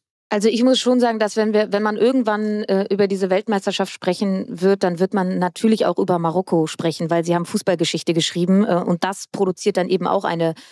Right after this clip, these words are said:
Weltmeisterschaft. Sie haben für einen ganzen Kontinent gespielt. Ich glaube, sie haben einem Kontinent, ähm, auch ein bisschen Würde zurückgegeben, haben gezeigt, wie echtes Fußballherz und Leidenschaft aussieht. Und ich sag mal so, das hat mir,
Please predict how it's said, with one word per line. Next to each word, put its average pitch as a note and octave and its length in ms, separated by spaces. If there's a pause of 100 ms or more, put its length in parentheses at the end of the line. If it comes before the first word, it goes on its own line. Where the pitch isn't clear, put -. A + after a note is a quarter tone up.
(120)
Weltmeisterschaft. F#3 840
Sie F#3+ 120
haben F#3 120
für G3+ 120
einen F#3+ 160
ganzen G3 320
Kontinent A3 500
gespielt. G#3 380
Ich F3 80
glaube, G3 180
sie F#3 140
haben F#3 100
einem F#3 160
Kontinent, G3+ 600 (400)
ähm, F#3 260
auch F#3 180
ein F#3+ 140
bisschen G3 300
Würde B3+ 240
zurückgegeben, G#3+ 800 (200)
haben G3 160
gezeigt, G3+ 480
wie F#3+ 100
echtes A3 360
Fußballherz G3+ 640
und G3+ 80
Leidenschaft G#3+ 580
aussieht. G#3 360
Und F#3+ 100
ich F#3+ 140
sag G3 180
mal F#3 160
so, G#3 140
das G3+ 200
hat - 160
mir, G#3 240